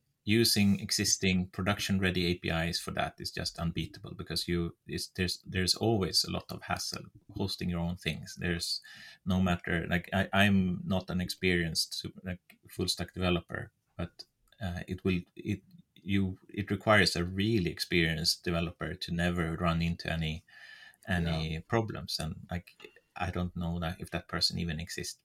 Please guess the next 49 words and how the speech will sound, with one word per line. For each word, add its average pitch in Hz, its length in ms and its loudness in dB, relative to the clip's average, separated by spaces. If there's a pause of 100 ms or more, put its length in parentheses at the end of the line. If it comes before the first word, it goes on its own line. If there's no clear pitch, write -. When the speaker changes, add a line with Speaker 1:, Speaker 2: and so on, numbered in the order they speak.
(120)
Speaker 1:
because - 240 -8 (120)
everybody 87 420 0
is 80 120 -2
challenging 87 440 2 (100)
themselves - 520 -6
to, - 180 -8 (180)
like, - 180 -6
to - 120 -16
push - 200 -8
themselves 85 420 -6
to - 100 -6
the 90 160 -2
next - 300 -2
level 82 320 -2 (180)
where 85 180 4
the 82 140 -2
challenges 82 540 -2
are. - 260 -2 (540)
And, 92 400 4
uh, 87 180 4 (880)
uh, 90 140 2
so, 92 360 2
but - 180 0
that, - 280 4
that 101 220 0
workflow 123 500 0 (160)
works 98 320 0
great, 95 440 0
like, - 220 -10
starting 92 380 -2
with 92 160 0
A 87 120 2
P 87 120 -2
Is 85 340 4
and 90 120 2
then 87 240 2
seeing, 87 600 2 (560)
do 90 140 2
we 87 160 4
really 85 300 4
need 87 260 2
to 87 80 -6
go 90 220 2
to 87 180 -2
a 85 60 2
self-hosted 92 640 0
solution - 440 -2
because - 360 -6
the, - 120 -12